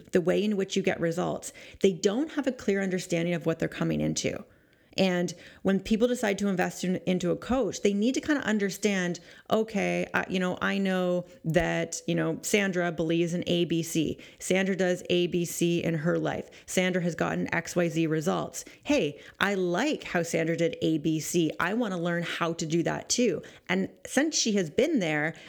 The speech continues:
I can learn from her, fast track things, have that reassurance and that guide along my journey. That is the law of the guide and why it is so important. And, uh, it's funny 'cause this is exactly how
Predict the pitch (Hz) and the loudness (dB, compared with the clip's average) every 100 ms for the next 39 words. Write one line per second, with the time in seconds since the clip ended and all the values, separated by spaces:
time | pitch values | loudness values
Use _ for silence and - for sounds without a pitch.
0 | - 185 196 180 175 202 294 302 196 185 | -2 0 0 0 2 2 2 0 0 0
1 | 170 165 160 - - - - 214 302 - | 2 2 0 -6 -18 -6 -2 -2 -4 -4
2 | - 185 175 - 185 170 175 - - 190 | -2 -2 -4 -2 0 2 0 -2 -2 -2
3 | 233 226 - 196 185 175 - 269 226 180 | 0 0 0 0 0 -2 0 0 0 -2
4 | - 185 185 175 185 151 190 190 240 214 | -2 0 2 0 -2 -2 0 0 0 2
5 | 185 - - - 185 175 175 175 170 170 | 0 -2 -6 -2 0 2 0 0 -2 -4
6 | - 170 165 135 160 165 117 - - _ | -2 -2 0 0 2 2 0 -6 -14 _
7 | _ _ _ _ 151 151 175 180 190 202 | _ _ _ _ -2 0 0 0 -2 -2
8 | - 185 180 175 170 170 151 156 160 156 | -4 -2 0 0 0 0 -2 -2 0 0
9 | 160 165 156 151 165 156 156 156 156 156 | 0 0 0 0 0 -2 -2 0 0 0
10 | - 165 - - - - _ - - - | 0 0 0 -2 -4 -8 _ -20 -20 -18
11 | - - 180 185 180 - - - - - | -8 0 2 2 0 -6 -12 -14 -14 -14
12 | - - - - 185 180 180 165 - - | -16 -18 -20 2 2 4 2 -2 -6 -18
13 | _ _ _ - 214 208 208 202 220 220 | _ _ _ 4 4 6 2 4 4 2
14 | 175 175 202 233 214 175 180 175 175 202 | 2 4 4 4 0 2 2 0 0 2
15 | 196 196 190 - 180 180 | 4 4 0 0 0 2